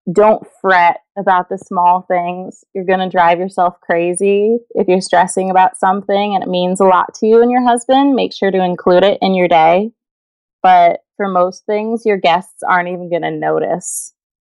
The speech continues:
So if you have any option of spending something on your guests or for you and your husband, choose yourself.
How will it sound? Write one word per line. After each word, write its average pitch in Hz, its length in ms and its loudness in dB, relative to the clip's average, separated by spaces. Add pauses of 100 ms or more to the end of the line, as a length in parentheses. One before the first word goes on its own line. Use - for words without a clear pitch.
(220)
So 175 400 2
if 185 220 -2
you 202 160 -2
have 180 240 2
any 196 360 0
option 196 580 -4
of 185 140 -12
spending 190 480 -6
something 214 520 -2
on 180 200 0
your 170 140 -6
guests 175 640 -4
or 196 220 -6
for 190 180 0
you 190 240 0
and 202 120 -4
your 175 120 -6
husband, 214 600 -2
choose 233 280 -4
yourself. 175 460 -4